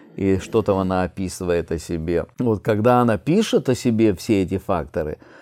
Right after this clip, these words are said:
это хорошо. Но главный вопрос, который у меня есть ко вс-, э, к любому подобному человеку, главный вопрос сводится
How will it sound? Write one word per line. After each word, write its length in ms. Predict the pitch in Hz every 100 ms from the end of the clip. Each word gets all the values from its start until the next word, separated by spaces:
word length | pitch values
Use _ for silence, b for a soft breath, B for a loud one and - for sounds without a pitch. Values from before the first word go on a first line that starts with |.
| B -
это 120 | 208
хорошо. 600 | 220 226 214 - 107 - _ _ _ _ _ _ _ _ _ _ _ -
Но 100 | 123
главный 360 | 127 185 233
вопрос, 400 | 220 185 175 175
который 300 | 135 117 139
у 60 | 135
меня 140 | 131
есть 140 | 120 -
ко 180 | -
вс-, 240 | 123 - -
э, 340 | 113 - 110 -
к 180 | - -
любому 560 | 113 113 110 123 143 110
подобному 560 | 104 92 95 90 82
человеку, 520 | 78 92 95 85 69 _ _ _ _ _ _ _ _ _
главный 560 | 98 101 113 160 214 214
вопрос 440 | 180 156 107 90
сводится 1080 | - - 98 107 156 175 175 - - 147